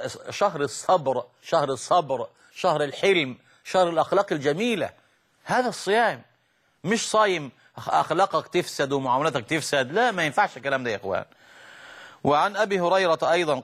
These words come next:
قال: "قال رسول الله صلى الله عليه وسلم: 'من لم يدع قول الزور والعمل به فليس إليه حاجة في أن يدع طعامه وشرابه.'". واحد صايم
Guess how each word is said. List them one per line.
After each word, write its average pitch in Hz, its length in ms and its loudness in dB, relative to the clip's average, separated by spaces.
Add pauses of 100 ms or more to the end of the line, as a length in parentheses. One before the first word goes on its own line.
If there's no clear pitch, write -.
قال: 95 240 2 (280)
"قال 139 280 4
رسول 175 340 0
الله 151 480 0
صلى 107 400 -8
الله 110 40 0
عليه 120 120 0
وسلم: 180 480 0 (360)
'من 165 240 -2
لم 151 180 -4
يدع 143 360 0 (260)
قول 147 280 2
الزور 131 560 0 (220)
والعمل 135 680 2
به 190 380 -4 (340)
فليس 233 440 2
إليه 190 280 2
حاجة 170 460 0 (320)
في 175 240 2
أن 151 80 -2
يدع 156 340 4
طعامه 131 380 2
وشرابه.'". 117 460 0 (360)
واحد 240 260 2
صايم 208 460 0